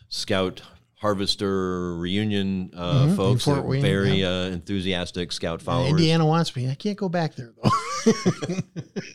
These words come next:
Speaker 1: But there, it seems like there's probably is a lot of competition going on nowadays among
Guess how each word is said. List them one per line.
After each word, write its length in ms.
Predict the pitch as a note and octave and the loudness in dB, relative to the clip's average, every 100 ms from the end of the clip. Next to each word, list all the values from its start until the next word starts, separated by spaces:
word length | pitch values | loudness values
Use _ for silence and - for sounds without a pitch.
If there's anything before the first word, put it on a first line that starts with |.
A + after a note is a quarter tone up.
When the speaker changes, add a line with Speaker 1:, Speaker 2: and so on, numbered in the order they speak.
| - - C6+ C6+ - - - - - - - - - _ _ | -14 -16 -20 -14 -12 -12 -18 -18 -18 -16 -16 -18 -20 _ _
Speaker 1:
But 180 | C3 C3+ | 0 4
there, 180 | C#3 | 6
it 180 | C#3+ B2 | 4 2
seems 280 | A2+ E3 C#3+ | 2 2 4
like 100 | B2+ | 4
there's 160 | G#2+ - | 2 0
probably 420 | C3 A2+ G2+ G#2 | 0 2 2 2
is 200 | A2 F2+ | 2 0
a 60 | |
lot 340 | E2+ F2 F#2+ G2 | -2 0 0 0
of 100 | F#2 | -2
competition 560 | G#2+ F2+ F#2+ G2 - | -4 -4 -4 -8 -8
going 300 | E2+ E2+ E2 | -6 -6 -4
on 160 | E2 D#2 | -6 -6
nowadays 560 | D2+ D2+ D2+ D2 D2 E2 | -8 -8 -8 -10 -10 -8
among 440 | D#2+ D#2+ D#2+ D2+ | -8 -6 -8 -12